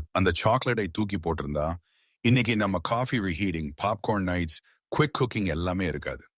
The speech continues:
இன்னைக்கு நம்ம மைக்ரோவேவ் அவனை ஸ்விட்ச் ஆன் பண்ற ஒவ்வொரு முறையும் அந்த ஒன் தௌசண்ட் நைன் ஹண்ட்ரட் ஃபார்ட்டி ஃபைவ்ல லேபுக்குள்ள உருகிய ஒரு சாக்லேட்டுக்கு நம்ம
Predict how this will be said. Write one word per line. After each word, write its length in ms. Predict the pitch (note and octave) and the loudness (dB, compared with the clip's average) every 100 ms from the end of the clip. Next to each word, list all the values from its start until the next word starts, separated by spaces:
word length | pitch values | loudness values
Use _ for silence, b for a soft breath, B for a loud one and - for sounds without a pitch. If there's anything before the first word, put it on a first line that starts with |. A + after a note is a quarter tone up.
| _ _ _ _ | _ _ _ _
இன்னைக்கு 340 | - C#3 C#3+ B2 | 6 8 8 4
நம்ம 360 | G#2+ G2 F#2+ | 2 4 2
மைக்ரோவேவ் 500 | C#3 C#3 C3+ A#2 F#2+ | 2 2 4 4 2
அவனை 300 | F2+ G#2 G2 | 2 2 2
ஸ்விட்ச் 420 | D#2+ - B2+ - A#2 | 0 0 0 2 0
ஆன் 160 | G2+ | 0
பண்ற 280 | E2+ E2+ E2 | 0 0 0
ஒவ்வொரு 440 | D#2+ G#2 A#2 G#2+ | 2 2 2 2
முறையும் 460 | F2 E2 E2 D#2 D#2 _ - | 0 -2 -2 -2 -6 _ -2
அந்த 280 | G2 G2 E2 | 2 4 4
ஒன் 240 | G2+ C#3+ C#3+ | 4 2 0
தௌசண்ட் 280 | C3 B2 A#2+ | -2 -2 -4
நைன் 340 | F#2+ F2+ G#2 | -2 -2 0
ஹண்ட்ரட் 280 | F#2+ F#2+ F2 - | 0 0 -2 0
ஃபார்ட்டி 180 | G#2+ G#2 G2+ | 0 0 0
ஃபைவ்ல 300 | F#2+ E2+ D#2 | 0 0 0
லேபுக்குள்ள 640 | F2+ A2 B2 G#2 G#2 G2 | 0 0 -2 0 2 2
உருகிய 640 | F2+ F#2+ A2 F#2+ G2+ F2 | 2 2 0 0 0 0
ஒரு 160 | D#2+ D#2+ - | -2 -4 -2
சாக்லேட்டுக்கு 600 | F#2+ G#2+ A2 F2+ F2 F#2 | -2 0 0 0 -2 -2
நம்ம 220 | E2+ D2+ | -2 -2